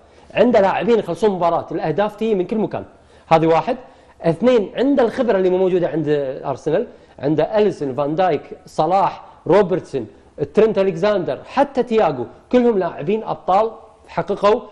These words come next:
عندهم خبرة. آه، عنده عمق بالتشكيلة أكبر من الناحية الهجومية من، آه، أرسنال، لكن شنو اللي يفتقده ليفربول؟ الكنترول،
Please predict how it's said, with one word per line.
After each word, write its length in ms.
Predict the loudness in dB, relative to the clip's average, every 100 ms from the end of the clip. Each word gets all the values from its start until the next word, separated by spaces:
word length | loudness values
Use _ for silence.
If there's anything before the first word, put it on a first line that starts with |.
| -8
عندهم 360 | -2 0 0 0
خبرة. 300 | -4 -6 -12 -20 _ _ _ _ _ _ _ -20 -20 -20 _ _
آه، 220 | -2 -2 0
عنده 280 | 0 2 2
عمق 220 | 0 -2
بالتشكيلة 580 | -4 -4 -2 0 0 0
أكبر 560 | -4 -4 2 2 2 -2 -14 -12 -2
من 100 | 0
الناحية 280 | 0 0
الهجومية 540 | -2 0 -2 0 2 0
من، 300 | 2 0 0 -10 -20 _ _ _ -2
آه، 420 | 0 0 -2 -8 -2
أرسنال، 400 | -2 -2 -6 -4
لكن 260 | -4 -2 -4
شنو 120 | 0
اللي 80 | 0
يفتقده 340 | -2 -4 0
ليفربول؟ 500 | 0 0 -4 -4 -4 -6 -20 _ _ _ _
الكنترول، 500 | -4 0 -2 -2 -6